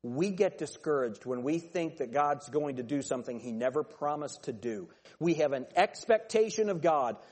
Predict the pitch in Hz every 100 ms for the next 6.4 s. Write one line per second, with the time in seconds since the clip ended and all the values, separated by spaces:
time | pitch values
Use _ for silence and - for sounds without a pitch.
0 | _ 175 170 170 143 143 135 117 117 139
1 | 180 208 190 170 - 160 147 143 131 123
2 | 113 107 92 85 - _ _ 180 226 233
3 | 254 - - - 220 247 254 269 254 220
4 | - - 143 95 - - - _ _ -
5 | 208 247 240 - 214 220 233 233 208 -
6 | 185 180 123